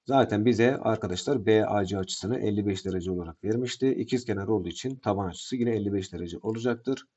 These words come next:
Evet, şuradaki açının tamamı ki zaten bize onu soruyor. Doğru cevap yetmiş derece olacaktır. Evet, geldik dördüncü soruya arkadaşlarım.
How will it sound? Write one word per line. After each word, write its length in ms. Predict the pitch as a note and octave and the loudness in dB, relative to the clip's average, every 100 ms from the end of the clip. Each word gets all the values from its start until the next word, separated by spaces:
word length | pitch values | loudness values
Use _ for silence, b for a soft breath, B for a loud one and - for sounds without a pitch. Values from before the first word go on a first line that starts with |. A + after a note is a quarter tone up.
| _ _ _ _ _ _ - | _ _ _ _ _ _ 0
Evet, 200 | A#2+ A#2 | 0 0
şuradaki 480 | - C#3 B2 A#2 | 0 2 4 2
açının 460 | A#2+ A#2 G2+ E2+ E2+ | 0 0 0 -2 -4
tamamı 560 | E2+ A#2+ A#2+ F#2 G#2+ B2+ | -4 -2 0 0 -2 -4
ki 140 | - | 0
zaten 340 | A2+ G2 F#2+ | 0 0 -2
bize 140 | F#2+ F#2 | -4 -4
onu 200 | F#2+ A#2 | -4 -4
soruyor. 480 | A2+ B2 A#2+ B2 - - | 0 4 4 2 -2 -12
Doğru 220 | - G#2 F2 | -6 -6 -2
cevap 340 | G#2 A#2 - | -2 -2 -2
yetmiş 380 | G#2+ G#2+ G2+ - | -4 -4 -10 -8
derece 280 | E2+ F2+ B2 | -6 -2 0
olacaktır. 480 | F#2+ E2+ C#2+ - - _ _ _ _ _ _ _ _ _ _ _ _ _ | 0 -4 -10 -16 -20 _ _ _ _ _ _ _ _ _ _ _ _ _
Evet, 280 | C#3 G#2+ - | 6 6 8
geldik 380 | D#3+ D3+ D3+ D#3 | 10 10 10 8
dördüncü 300 | D3+ C#3 B2 | 8 8 6
soruya 240 | A2+ G2+ | 8 8
arkadaşlarım. 640 | F#2 G2 F#2 C#3 F3+ - | 6 2 4 6 6 4